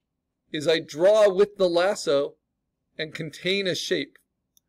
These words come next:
And what's nice about the line art is I can draw right within the line art, right? So I don't need to make it particularly clean. I just have to stay behind the line art. And now I'm gonna pick a different color. So I'm gonna use my lasso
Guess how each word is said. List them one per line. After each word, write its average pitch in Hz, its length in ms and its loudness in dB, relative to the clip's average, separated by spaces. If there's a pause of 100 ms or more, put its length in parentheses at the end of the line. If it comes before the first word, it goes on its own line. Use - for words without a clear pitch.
(480)
And 156 120 -2
what's 165 200 0
nice 208 200 2
about 190 240 4
the 180 80 0
line 185 320 -2
art 165 280 -2 (220)
is 151 160 -4
I 165 100 2
can 160 180 -8
draw 170 540 2 (100)
right 170 300 2
within 185 360 0
the 170 100 0
line 160 260 -2
art, 135 180 -12 (360)
right? 143 180 -6 (100)
So - 140 -4
I 151 40 2
don't 196 140 0
need 196 140 -4
to 185 60 2
make 185 200 0
it 185 120 0
particularly 160 400 -4
clean. 160 560 -8 (800)
I 147 60 0
just 147 120 0
have 170 120 -4
to 165 80 -6
stay 175 240 -2
behind 151 320 -2
the 147 60 -2
line 151 220 -2
art. 131 200 -10 (280)
And 151 140 -6
now 208 180 2
I'm 214 100 2
gonna 190 160 -2
pick 185 220 -4
a 185 60 0
different 196 440 -2
color. 135 400 -4 (480)
So - 140 -8
I'm 147 60 -6
gonna 151 80 -6
use 156 160 -6
my 156 240 0 (320)
lasso 156 580 -4